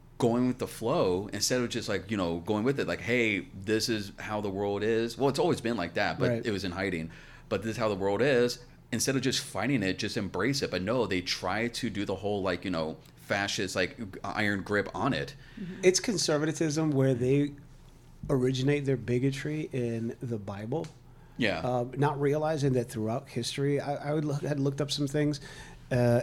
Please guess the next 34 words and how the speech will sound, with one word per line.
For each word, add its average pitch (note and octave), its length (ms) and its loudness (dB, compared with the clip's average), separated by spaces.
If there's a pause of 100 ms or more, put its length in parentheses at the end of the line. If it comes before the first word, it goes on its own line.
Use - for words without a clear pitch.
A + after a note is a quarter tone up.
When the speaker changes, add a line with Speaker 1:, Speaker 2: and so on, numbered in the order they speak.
(120)
Speaker 2:
and C3 200 4
throughout C#3 340 2
history, E3 680 0
in C3 180 4
the A#2+ 680 2
middle, C3+ 320 2 (160)
in C3 120 2
the B2 60 2
Middle B2+ 280 4
Ages, C3+ 680 4
in, A2+ 460 -2 (480)
uh, A2 380 -2
the B2 200 0
Victorian B2+ 540 2
England, B2+ 600 2
Speaker 1:
Mm-hmm. G#2 240 -6
Speaker 2:
as A#2 120 0
going D3+ 240 2
far D3+ 240 2
back C#3 260 0
as A#2+ 200 0
Egypt, A#2 400 0 (100)
there G2+ 300 -4
were G3+ 140 -2
transgender D#3 1000 -4
people. C3+ 460 -6 (100)
Speaker 1:
Oh, C#3+ 140 0
yeah. D3 300 0
Speaker 2:
They, C3+ 320 4
they, C3+ 340 4
they B2+ 380 2
lived D#3 460 2
their D3+ 160 2
life B2+ 440 -2